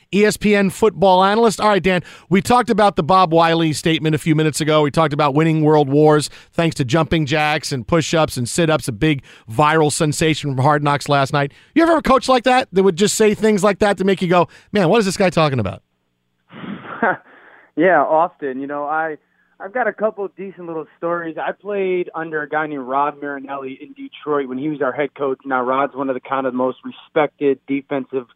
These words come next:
Speaker 2: minds and really defensive line coaches in the league, and he's down in Dallas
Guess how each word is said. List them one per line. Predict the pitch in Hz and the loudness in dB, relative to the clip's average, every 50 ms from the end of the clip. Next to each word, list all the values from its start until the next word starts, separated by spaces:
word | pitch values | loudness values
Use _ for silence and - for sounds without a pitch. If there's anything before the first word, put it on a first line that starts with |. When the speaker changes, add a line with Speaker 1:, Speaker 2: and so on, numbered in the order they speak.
| _ _ _ _ _ _ _ _ _ | _ _ _ _ _ _ _ _ _
Speaker 2:
minds | 147 143 147 151 151 147 143 123 | -2 0 2 2 2 0 0 -2
and | 135 139 | -4 -4
really | 139 143 135 131 123 - | -2 -2 -4 -4 -6 -6
defensive | 147 151 139 - 151 139 131 135 127 117 | -8 -8 -6 -6 -8 -8 -8 -8 -8 -4
line | 127 127 131 135 131 127 | -2 0 0 0 -2 -6
coaches | - 127 131 127 127 - 123 117 107 - _ _ _ _ _ _ _ _ _ | -8 -8 -8 -8 -8 -10 -14 -14 -14 -18 _ _ _ _ _ _ _ _ _
in | - 147 147 | -6 -2 0
the | 139 | 0
league, | 135 135 143 147 139 131 | 0 2 0 0 -2 -2
and | 135 131 | -4 -6
he's | 123 - | -6 -4
down | - 139 135 135 | -2 -2 -2 -2
in | 127 120 | -2 -4
Dallas | 110 135 135 135 135 127 123 | -2 0 0 0 0 -2 -4